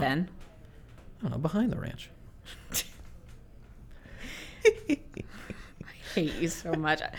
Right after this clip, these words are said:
Speaker 2: I'm doing that. This is the last one. Nothing goes, nothing goes above, nothing goes b-, above The Ranch, uh, below The Ranch. Without
Speaker 1: Oh,
Speaker 2: s-
Speaker 1: we might have, we might have a disagreement coming then.
Speaker 2: What's wrong?
Speaker 1: Uh, well, Narcos for one.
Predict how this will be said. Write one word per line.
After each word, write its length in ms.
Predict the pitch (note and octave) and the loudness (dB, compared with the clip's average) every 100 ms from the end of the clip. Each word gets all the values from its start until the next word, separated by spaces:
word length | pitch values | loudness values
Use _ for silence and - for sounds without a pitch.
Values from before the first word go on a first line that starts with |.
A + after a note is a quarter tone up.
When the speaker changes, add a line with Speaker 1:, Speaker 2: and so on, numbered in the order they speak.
| F#4 - - | -4 0 8
Speaker 2:
I'm 140 | G#3 | 12
doing 220 | G#3 A3 A3 | 12 12 12
that. 180 | F#3 E3 | 10 10
This 140 | F3+ | 4
is 60 | G#3 | 8
the 80 | |
last 320 | G3+ F3+ F3 F#3+ | 12 12 12 10
one. 300 | D#3 C#3 - D#4 - - - - | 6 6 4 2 2 -2 -2 8
Nothing 300 | F3+ G3 G3 | 10 12 12
goes, 260 | F#3+ F#3 F#3+ | 12 10 10
nothing 320 | F#3+ G3+ G#3+ | 12 12 12
goes 160 | A3 | 12
above, 400 | G3 G3+ F3 E3+ - G3+ | 12 12 10 10 6 10
nothing 300 | G3+ G3+ B3 | 12 12 12
goes 200 | A3 G3+ | 12 10
b-, 100 | A3 F#3 | 10 8
above 280 | F3+ F3 F3+ | 12 12 12
The 100 | E3 | 10
Ranch, 460 | D#3+ D3+ D3 - - | 10 8 6 2 6
uh, 80 | |
below 260 | F#3 F#3 F3+ | 10 12 12
The 80 | F3 | 12
Ranch. 560 | D#3+ D#3 C#3 - - - - - - - | 10 8 6 4 0 0 -8 -10 -4 6
Without 220 | F3 G2 | 10 10
Speaker 1:
Oh, 80 | F#2+ | 10
Speaker 2:
s- 160 | F#2 - - - - | 6 0 -10 -6 2
Speaker 1:
we 140 | G#2 | 4
might 220 | G2 F#2+ | 6 6
have, 180 | F#2+ - - A#2+ | 4 2 -4 4
we 100 | A2 | 6
might 160 | G2+ | 6
have 100 | G2 | 6
a 40 | G2 | 2
disagreement 580 | G2 - G#2 G#2 G2+ | 0 0 0 2 2
coming 260 | - A#2 - | 2 2 2
then. 180 | - C3 - | 0 -2 -2
Speaker 2:
What's 260 | E3 F3+ - | 4 6 8
wrong? 200 | E3+ D#3+ - - - - - - - - - | 6 6 0 -14 -18 -18 -18 -18 -16 -16 -6
Speaker 1:
Uh, 380 | G2+ G2 G2 F#2+ - - - - - | 0 2 4 2 -2 -14 -18 -14 2
well, 140 | G2+ | 4
Narcos 540 | F#2+ G2+ C#3 F2+ E2 - | 8 8 8 6 4 0
for 160 | - | -4
one. 380 | E2 G#2 - - | 2 4 4 0